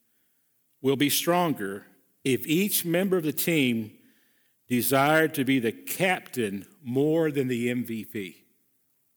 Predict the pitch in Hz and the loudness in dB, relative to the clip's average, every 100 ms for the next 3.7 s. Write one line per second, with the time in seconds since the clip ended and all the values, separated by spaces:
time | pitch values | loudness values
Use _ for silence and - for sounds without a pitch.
0 | _ _ _ _ _ _ _ _ _ _ | _ _ _ _ _ _ _ _ _ _
1 | _ - 127 113 123 - 120 127 127 131 | _ -4 -2 -2 -4 -6 -2 0 2 0
2 | 120 131 131 113 110 - - _ - 123 | 2 0 2 -2 -4 -8 -12 _ -6 -4
3 | 101 156 147 143 107 107 117 | 0 0 0 -2 -2 -2 -4